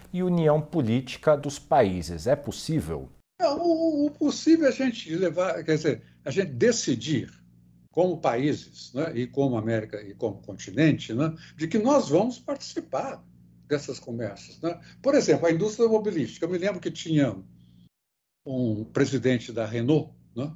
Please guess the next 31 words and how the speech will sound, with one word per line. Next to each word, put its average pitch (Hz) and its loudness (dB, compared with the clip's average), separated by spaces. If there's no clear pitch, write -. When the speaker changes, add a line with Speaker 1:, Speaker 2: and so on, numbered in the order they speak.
Speaker 2:
que - -8
um 143 0
dia 147 0
perguntaram 127 0
pra 117 0
ele: 110 0
"Mas - -2
por 254 0
que 349 0
que - -6
você 240 2
produz 160 2
Renault 147 2
tão 262 0
ruim 165 0
aqui 131 -4
no 139 -2
Brasil 117 -2
e 185 0
Renault 160 2
tão 208 2
bom 147 2
lá 151 -2
na 131 -4
França, 113 -8
né?" 160 -6
Ele 151 0
virou 160 4
e 156 -4
falou 160 4
assim: - -8